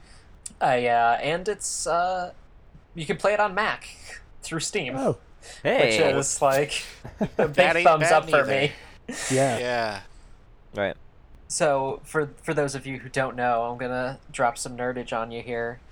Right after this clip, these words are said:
Speaker 1: about, uh, <laughs> some D and D shit.
Speaker 2: <laughs>
Speaker 1: Um,
Speaker 3: So ready.
Speaker 1: so, uh, D and D comes out every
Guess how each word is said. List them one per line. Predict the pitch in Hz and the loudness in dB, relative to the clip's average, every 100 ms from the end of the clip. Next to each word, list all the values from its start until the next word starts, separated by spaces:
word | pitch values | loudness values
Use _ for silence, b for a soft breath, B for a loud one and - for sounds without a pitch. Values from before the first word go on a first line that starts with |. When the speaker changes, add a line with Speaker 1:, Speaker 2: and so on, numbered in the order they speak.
| B B B - | B B B -16
Speaker 1:
about, | 127 120 120 - - | -2 0 0 -4 -4
uh, | 123 127 135 - | -2 0 -4 -8
<laughs> | - - | -14 -10
some | - - 185 | -4 -2 -2
D | 147 170 | -2 -4
and | 156 | -4
D | 139 | -6
shit. | 139 127 120 147 - 196 - | -8 -4 0 0 0 -4 -4
Speaker 2:
<laughs> | 160 - | -12 -2
Speaker 1:
Um, | 151 139 131 | 2 2 0
Speaker 3:
So | 123 104 | 0 0
ready. | 98 95 92 107 - - | 2 2 0 -4 -14 -14
Speaker 1:
so, | - - 151 135 135 | -4 2 2 2 2
uh, | 139 131 123 120 98 - - | 2 2 2 0 -4 -10 -12
D | 170 202 | -4 -2
and | 175 | -2
D | 147 165 | -4 -6
comes | - 147 135 | -6 -6 0
out | 123 123 120 - - - - - - - - - - | 2 2 0 -8 -20 -20 -20 -20 -20 -20 -20 -20 0
every | - 254 208 170 | 2 2 -2 -6